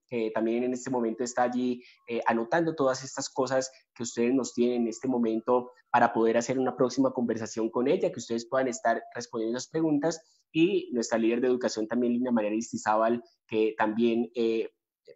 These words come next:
muy pronto estará con ustedes compartiendo,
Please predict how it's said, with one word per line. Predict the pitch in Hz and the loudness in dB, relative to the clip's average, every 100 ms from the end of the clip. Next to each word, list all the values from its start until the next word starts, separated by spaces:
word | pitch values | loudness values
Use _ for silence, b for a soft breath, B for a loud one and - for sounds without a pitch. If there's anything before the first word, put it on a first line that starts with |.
| _ _ _ _ | _ _ _ _
muy | - 120 | -2 0
pronto | - 120 120 | 4 2 2
estará | 117 113 110 | 2 0 2
con | 127 | 0
ustedes | 117 117 113 113 113 | 0 2 2 2 0
compartiendo, | - 117 117 107 113 110 117 117 | 0 2 2 2 0 2 2 -2